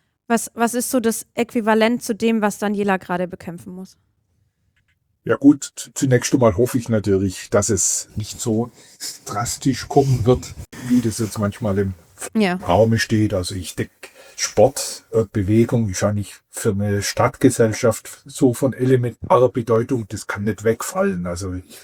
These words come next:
Speaker 2: denke, so weit wird es hoffentlich nie kommen, sondern dass immer eine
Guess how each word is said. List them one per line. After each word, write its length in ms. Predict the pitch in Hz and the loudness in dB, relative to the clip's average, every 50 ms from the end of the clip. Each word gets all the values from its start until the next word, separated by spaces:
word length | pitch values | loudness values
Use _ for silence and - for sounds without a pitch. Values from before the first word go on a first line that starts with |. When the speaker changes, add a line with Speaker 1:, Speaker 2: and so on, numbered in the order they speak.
| _ - | _ -6
Speaker 2:
denke, 200 | 131 110 101 - | -6 -4 -4 0
so 180 | - 131 117 104 | 2 2 2 4
weit 260 | 117 113 110 95 - | 4 2 2 0 -4
wird 160 | 113 101 101 | -6 -6 -6
es 360 | 95 90 - - - - - _ _ - - - | -6 -8 -8 -8 -12 -14 -16 _ _ -20 0 4
hoffentlich 640 | 165 156 151 - 151 120 131 127 123 117 - - - - - - - - _ | 4 6 6 4 2 2 2 0 0 -2 -4 -8 -16 -20 -20 -20 -20 -18 _
nie 280 | - 123 135 147 160 165 | -4 -2 0 2 2 0
kommen, 500 | - - 123 127 135 151 160 151 143 135 | 2 2 2 2 4 4 4 2 2 -2
sondern 300 | - - 113 117 117 101 | -6 -6 -4 -4 -2 -2
dass 200 | 107 117 - - | -2 -2 0 2
immer 380 | 135 139 131 135 131 120 117 - _ _ _ _ _ _ _ _ _ _ _ _ - | 2 4 6 6 6 6 4 0 _ _ _ _ _ _ _ _ _ _ _ _ -2
eine 480 | 117 113 120 117 113 107 107 104 101 | 0 0 2 4 4 6 4 4 2